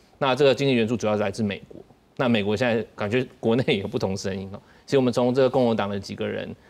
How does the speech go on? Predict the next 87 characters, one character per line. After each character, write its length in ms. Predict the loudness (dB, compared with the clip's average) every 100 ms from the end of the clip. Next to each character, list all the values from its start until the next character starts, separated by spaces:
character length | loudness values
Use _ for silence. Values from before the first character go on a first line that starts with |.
| -20 -6
他 120 | -2
们 120 | 0
早 200 | 0 -4
期 180 | -4 -8 -8
的 140 | -10
发 240 | 0 2 4
言 160 | 0
就 80 | -4
看 160 | -6 -6
得 60 |
出 160 | -8 -12
来， 60 | -14 -18 _ _
DeSantis 440 | -2 0 2 0 2
说 260 | 0 0 -4 -20 _ -2
：“我 160 | 0
不 140 | 2 2
会 120 | 2
给 120 | 0
他 120 | -6
们 120 | -6
空 200 | -4 -4
白 140 | -4 -8
支 160 | -12
票。” 240 | -10 -12 -10 -8
他 60 |
讲， 180 | -6 -4
依 80 | 0
然 180 | 2 2
讲 160 | 0
说 140 | 0 0
：“我 140 | 0
们 120 | 0 0
支 120 | -2
持 140 | -2
是 100 | 0
有 140 | -2 -2
限 180 | -4
度 140 | -6 -12
的。” 80 | -16 _ _ _
其 140 | -2
实 80 | 0
共 100 | 2
和 100 | 2
党 160 | 0 -4
不 140 | -4 0
断 140 | 2
的 40 | 2
在 120 | 0
上 160 | 0
面 120 | 0 -2
给 240 | -2 -4
民 140 | -2 -2
主 60 |
党 160 | -4 -8
压 200 | -14 -14
力， 80 | -12 -6
也 180 | -4
给 160 | -2 -2
拜 180 | -2 -2
登 220 | -2 -6
压 180 | -8 -10
力。 140 | -14 -16 -20 -20 -4
如 100 | 2
果 20 |
我 40 | 2
们 100 | 2
看 240 | 0 0
早 200 | 2 2
先， 280 | 2 2 0 -4 -20 -10
呃， 120 | -2 -2
之 100 | 2
前 140 | 2
美 80 | 4
国 100 | 2
政 240 | 2 2
府 140 | 0 -6
哈， 140 | -10
差 200 | -4 -2
一 20 |
点 120 | 0 0
因 120 | 0
为 100 | 0
这 100 | 0
个 60 |
预 140 | -2 -2
算 160 | -2
案 200 | -4 -6